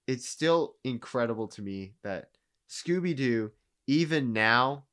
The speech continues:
like, fifteen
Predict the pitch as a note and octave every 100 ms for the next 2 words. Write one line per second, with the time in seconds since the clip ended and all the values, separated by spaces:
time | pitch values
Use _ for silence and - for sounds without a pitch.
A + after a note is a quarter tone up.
0 | _ _ _ F#2 E2+ - _ _ _ _
1 | _ _ _ _ _ _ _ - - D3+
2 | C#3+ - - B2+ A2+ G#2+ F#2+ F2+